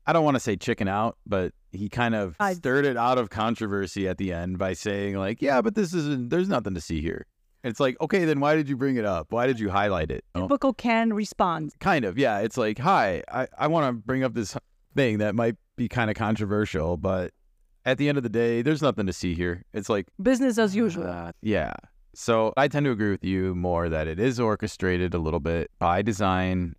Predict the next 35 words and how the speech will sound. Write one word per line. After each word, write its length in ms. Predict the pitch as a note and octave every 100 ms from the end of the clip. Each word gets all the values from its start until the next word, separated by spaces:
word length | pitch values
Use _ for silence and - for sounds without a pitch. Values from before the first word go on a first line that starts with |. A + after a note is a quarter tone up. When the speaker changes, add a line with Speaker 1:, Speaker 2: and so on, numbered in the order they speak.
| _
Speaker 1:
by 200 | E2 E2+
those 200 | F#2 G2+
two 200 | - G#2+
teams 580 | - A2+ G#2+ F#2 F2+ - -
to 100 | F#2+
just 220 | G#2 -
say, 160 | G#2+ G2+
like, 160 | F2+ -
you 80 | G#2
know, 140 | F2
the 100 | D#2+
Dodgers 340 | E2+ G#2 B2 B2
have 160 | F2+ -
two 220 | B2 C3
guys 460 | A#2+ F#2+ C#2 G1+ -
on 160 | F2+ F2
their 140 | F2
roster 400 | E2+ D2+ - E2+
on 160 | D#2 F2+
one-year 400 | G2 G#2+ G2+ F#2
deals 320 | F#2 D#2+ D#2
that 120 | E2
are 80 | E2+
Boras 400 | F2 E2+ D#2+ -
clients, 460 | F2 C#2 C2 D2
and 160 | - F2
the 60 | D#2
Braves 340 | F2+ F#2 F2+
have 220 | F2+ D2+
zero. 420 | D#2 D2+ D#2 A1+ - - _ -
So 200 | - F3+
Speaker 2:
Okay. 180 | F3+
Speaker 1:
between 240 | D#3+ G#2+ F#2
two 280 | - A#2 B2
teams, 640 | - G#2 F2+ D2+ D2 -